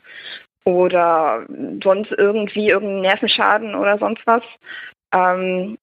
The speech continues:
und ich meine, der Top fühlt sich dann wahrscheinlich scheiße deswegen, ne, und, und furchtbar. Aber er ist trotzdem nicht die Person mit der Fallhand. So.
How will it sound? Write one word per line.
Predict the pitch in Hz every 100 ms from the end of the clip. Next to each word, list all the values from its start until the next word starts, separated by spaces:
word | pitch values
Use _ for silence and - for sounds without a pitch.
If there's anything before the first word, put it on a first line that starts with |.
| - - -
und | 196 185 -
ich | 202 202
meine, | 185
der | 190 185
Top | 233 240 -
fühlt | 240
sich | 226
dann | 208 190
wahrscheinlich | 180 160 170
scheiße | - - 349 196
deswegen, | 180 - 175 175 175 170
ne, | 175 214 196
und, | - 175 175 175
und | - 175
furchtbar. | - - 302 - 170 170 180 - - - - - _ _
Aber | 180 175 180
er | 180 120 - - 85 -
ist | -
trotzdem | 214 208 208
nicht | 185
die | 196
Person | 185 185
mit | 175
der | 175
Fallhand. | 175 170 - - _ _ _ _ -
So. | -